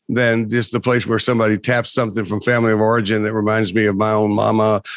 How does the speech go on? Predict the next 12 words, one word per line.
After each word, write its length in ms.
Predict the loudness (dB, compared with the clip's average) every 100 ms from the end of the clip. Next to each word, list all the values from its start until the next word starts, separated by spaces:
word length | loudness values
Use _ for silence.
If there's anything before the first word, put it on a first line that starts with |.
| -8
or 120 | -2 2
whatever, 500 | 2 2 2 0 0
because 360 | -2 0 0
it's, 200 | -2 -2
it's 220 | -4 -4 -2
immediately 1040 | 2 4 4 4 4 2 0 0 0 -2 -6 -20 _ -4
present, 480 | 0 0 0 -2 -6
you 180 | -2 0
know, 220 | 0 -2 -2
here 260 | -2 0 2
and 100 | 2
now, 380 | 2 0 -2